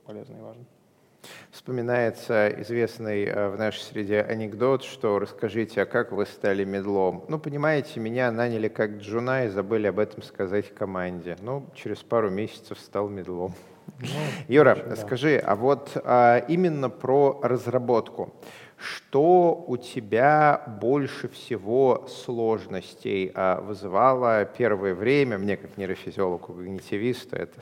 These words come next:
Speaker 2: самая интересная область. То есть вот что для тебя, как для нового человека в индустрии, было самое сложное? Вот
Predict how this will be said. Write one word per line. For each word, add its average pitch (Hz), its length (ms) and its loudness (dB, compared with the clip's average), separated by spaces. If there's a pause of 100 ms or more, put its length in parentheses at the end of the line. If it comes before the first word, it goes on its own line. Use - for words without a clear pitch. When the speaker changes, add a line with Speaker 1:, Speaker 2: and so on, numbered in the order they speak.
Speaker 2:
самая 87 400 -4
интересная 90 720 -6
область. 170 560 -2 (320)
То - 60 2
есть 127 140 0
вот 117 160 -2
что 185 300 4
для 131 180 2
тебя, 147 420 4
как 123 300 -2
для 117 160 4
нового 120 500 0
человека 113 640 -2
в 101 80 -10
индустрии, 107 640 -4
было 135 440 2
самое 123 680 -4
сложное? 98 880 -6
Вот - 100 -14